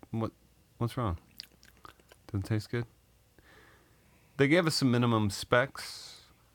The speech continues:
that being a, I believe, a, a forty-five hundred,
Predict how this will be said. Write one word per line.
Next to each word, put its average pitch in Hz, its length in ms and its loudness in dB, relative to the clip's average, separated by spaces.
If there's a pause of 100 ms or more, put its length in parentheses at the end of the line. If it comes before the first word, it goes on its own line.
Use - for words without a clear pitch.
(120)
that 101 320 -2
being 117 360 -2
a, 104 180 -4
I 104 100 -6
believe, 180 360 -4
a, 87 400 -2 (420)
a 92 140 0
forty-five 139 480 -2
hundred, 135 340 -4